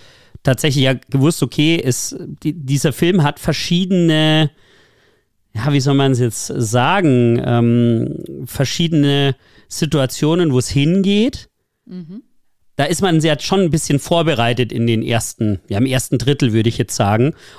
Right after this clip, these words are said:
Speaker 1: Und trotzdem hat er mich weiter überrascht. War das bei dir auch so?
Speaker 2: War bei mir definitiv auch so. Also bis hin ganz zum Schluss, wo sich dann wirklich nochmal alles aufklärt.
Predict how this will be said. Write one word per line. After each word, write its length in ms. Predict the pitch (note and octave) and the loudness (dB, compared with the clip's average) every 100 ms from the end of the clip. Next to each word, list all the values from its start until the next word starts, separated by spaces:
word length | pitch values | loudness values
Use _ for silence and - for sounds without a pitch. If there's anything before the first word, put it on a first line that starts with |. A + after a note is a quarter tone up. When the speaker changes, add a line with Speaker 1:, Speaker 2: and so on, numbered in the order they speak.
| - | -2
Speaker 1:
Und 160 | D#3+ B2+ | 0 2
trotzdem 440 | D3 - G#3 D#3 | 0 0 0 2
hat 140 | E3 | 2
er 80 | E3+ | 2
mich 280 | D3 B2+ A2 | 0 0 0
weiter 320 | A2+ E3+ F#3 | 0 0 -2
überrascht. 520 | E3 D#3 D3+ B2+ - | -2 0 0 0 -2
War 100 | C3 B2 | -2 0
das 100 | - | 0
bei 100 | A#2 | -2
dir 200 | A2+ G2 | 0 0
auch 100 | A2+ | -2
so? 260 | - C4+ - _ _ - E3 | -2 -4 -6 _ _ -16 -2
Speaker 2:
War 200 | E3+ G3 | 0 0
bei 100 | F#3 | 0
mir 160 | F3+ | -2
definitiv 640 | E3+ F3 F3+ D#3+ D#3 F3+ - | -2 -4 -2 -4 -4 -6 -2
auch 220 | D3+ C#3 | -2 -2
so. 240 | - C#3+ - - - - | -4 -4 -4 -12 -20 -6
Also 300 | E3+ E3 F3 | 0 2 0
bis 300 | E3 A#3+ - | 0 -4 0
hin 300 | A#3 A3+ G3 | 0 2 0
ganz 360 | F3 A#3 - | -2 -4 -4
zum 160 | - G3+ | -4 -4
Schluss, 440 | - G3+ A#3 - | -2 -2 -2 -2
wo 100 | F#3 | -4
sich 180 | G#3 G3 | -4 -4
dann 220 | - F3+ | -2 -2
wirklich 280 | F#3 G#3+ G#3+ | -2 -4 -6
nochmal 360 | G3 F#3 F3+ - | -6 -4 -4 -2
alles 420 | D#3 G#3 B3+ - | -2 0 -2 -2
aufklärt. 720 | F3 G#3+ A#3+ - G3+ G#3 G#3+ | 0 0 0 -6 -4 0 0